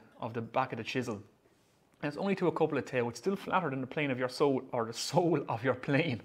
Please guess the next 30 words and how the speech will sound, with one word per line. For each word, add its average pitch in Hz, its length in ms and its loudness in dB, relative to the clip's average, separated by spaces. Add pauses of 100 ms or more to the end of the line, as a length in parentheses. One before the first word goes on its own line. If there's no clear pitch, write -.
(100)
<laughs> - 140 -16
the - 60 -20
plane 120 240 -6
of 113 40 -2
your 113 120 -6
soul. 110 260 -4 (640)
It's - 100 -14
been 175 120 -6
a 160 80 0
long 156 160 6
weekend. 110 340 4 (720)
And, 131 300 6
uh, 120 220 10 (320)
so 147 260 6
the 147 220 0
idea 190 440 6
is 139 360 0
you, 143 260 -2
you 139 180 -2
start - 680 2
from 135 80 -8
slightly 170 600 0
concave 131 680 0
and 113 200 -6
work 135 240 0
your 117 80 -6
way 113 140 -2
back 113 240 0
to 104 100 -12
flat 107 340 -6